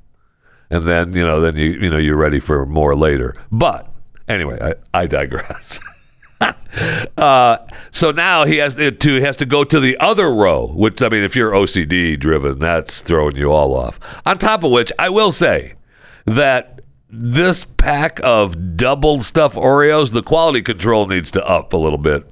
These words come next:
at, uh, Nabisco. Uh, because, uh, it doesn't look like, uh, all of them are double stuffed. So there may have been an issue with this batch coming out of Nabisco, because, uh, they do not look all double stuffed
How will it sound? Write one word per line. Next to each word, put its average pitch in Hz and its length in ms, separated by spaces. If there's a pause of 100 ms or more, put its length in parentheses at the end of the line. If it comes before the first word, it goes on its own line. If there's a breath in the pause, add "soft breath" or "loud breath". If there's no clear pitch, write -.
at, 73 360
uh, 69 160
Nabisco. 71 560 (720 soft breath)
Uh, 82 300
because, 82 540
uh, 87 160
it 95 60
doesn't 208 380
look 190 180
like, 165 380
uh, 151 260
all 160 140
of 160 100
them 143 180
are 127 100
double 135 240
stuffed. - 420 (680 soft breath)
So 127 580
there 127 120
may 185 120
have 214 100
been 165 140
an 127 100
issue 147 400
with 110 180
this 131 180
batch 120 680 (320)
coming 165 240
out 160 140
of 160 180
Nabisco, 165 500 (720 loud breath)
because, 131 640
uh, 120 160
they 135 200
do 147 180
not 135 260
look 123 320
all 123 300
double 101 340
stuffed 95 480